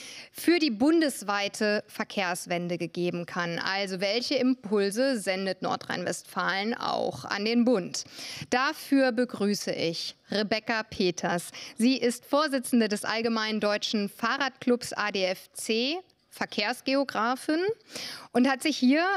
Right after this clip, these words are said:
als Verkehrsgeografin auf nachhaltige Stadtentwicklung spezialisiert. Also vielen Dank, dass Sie da sind und ich freue mich auf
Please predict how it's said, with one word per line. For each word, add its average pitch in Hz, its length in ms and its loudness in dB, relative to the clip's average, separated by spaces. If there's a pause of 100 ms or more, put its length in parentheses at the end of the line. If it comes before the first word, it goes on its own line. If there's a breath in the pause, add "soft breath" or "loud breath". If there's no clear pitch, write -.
(160)
als 233 240 -2
Verkehrsgeografin 240 1000 0
auf - 140 0
nachhaltige 208 680 0
Stadtentwicklung 233 800 -2
spezialisiert. 196 960 -2
Also 190 560 -2
vielen 269 420 0
Dank, 254 240 0
dass 240 140 2
Sie 233 120 0
da 247 300 0
sind 277 340 2
und 233 160 2
ich 214 120 -2
freue 208 240 0
mich 208 280 -2
auf 190 380 -2